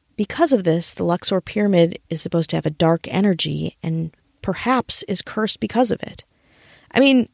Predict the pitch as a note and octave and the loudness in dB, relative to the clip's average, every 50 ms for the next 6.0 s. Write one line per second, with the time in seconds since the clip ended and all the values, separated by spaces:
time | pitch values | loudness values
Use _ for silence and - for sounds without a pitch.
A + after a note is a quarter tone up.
0 | _ - A#3 A3+ G#3+ A3+ A#3+ A#3+ A3+ A3 G#3 G#3 G3+ G3 F3+ E3 E3+ E3 F3 F#3+ | _ -4 -2 2 4 4 4 4 4 4 4 4 4 2 2 2 2 4 4 4
1 | G#3 G#3+ G3+ F#3 - - - F#3 F3 F3 E3 E3 - - E3+ E3 E3 E3 D3+ - | 4 4 2 2 0 0 -2 0 0 -2 -2 -4 -4 -4 -4 -4 -4 -6 -6 -6
2 | - - - - - - - - - _ _ _ _ _ _ _ _ _ _ _ | -8 -10 -10 -8 -8 -6 -6 -8 -10 _ _ _ _ _ _ _ _ _ _ _
3 | _ _ _ _ _ _ _ _ _ _ _ _ - - C4 D#4+ E4 E4 D4 - | _ _ _ _ _ _ _ _ _ _ _ _ -2 2 2 4 4 2 2 0
4 | - F#4+ - - _ - _ _ - C#4 F4 G4+ - - G#4 G4+ G4 - F4 B3+ | 0 0 0 -2 _ -16 _ _ -2 0 0 0 2 0 0 0 2 2 0 0
5 | - G#3 G3 G3 G3 F#3 F3+ E3 - D#3+ - - - - - - - - - | 2 2 4 4 6 4 4 2 0 -4 -4 -4 -4 -4 -4 -6 -8 -10 -12